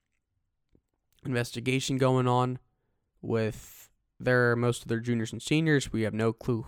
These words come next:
who would be coming on the trip to Durham, who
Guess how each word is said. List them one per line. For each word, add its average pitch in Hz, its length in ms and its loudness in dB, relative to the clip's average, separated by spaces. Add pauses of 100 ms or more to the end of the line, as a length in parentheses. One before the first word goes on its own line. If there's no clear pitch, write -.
who 113 380 0
would 110 280 0 (180)
be 107 300 -4
coming 120 280 -2
on 117 120 -2
the 113 80 -2
trip - 380 -2
to - 140 -12
Durham, 147 560 2
who 117 320 -2